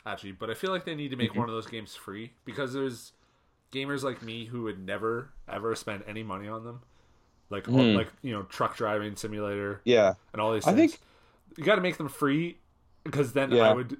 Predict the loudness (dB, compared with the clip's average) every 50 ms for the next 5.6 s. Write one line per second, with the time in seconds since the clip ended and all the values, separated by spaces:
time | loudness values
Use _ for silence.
0 | -12 -16 -20 -14 -10 -8 -6 -6 -8 -10 -10 -4 -4 -4 -2 -4 -6 -8 -6 -8
1 | -8 -6 -2 0 2 2 2 2 0 -2 -2 -4 -6 -6 -6 -6 -8 -8 -6 -4
2 | -2 -2 -2 -2 -2 -2 -4 -2 -4 -6 -8 -6 -8 -8 -8 -6 -6 -6 -4 -4
3 | -6 -6 -6 -8 -10 -12 -8 -6 -4 -4 -4 -4 -8 -12 -16 -14 -8 -6 -4 -4
4 | -4 -6 -10 -14 -14 -14 -14 -16 -12 -8 -6 -6 -6 -6 -8 -10 -8 -6 -4 -2
5 | -2 -2 -4 -6 -6 -8 0 4 6 8 8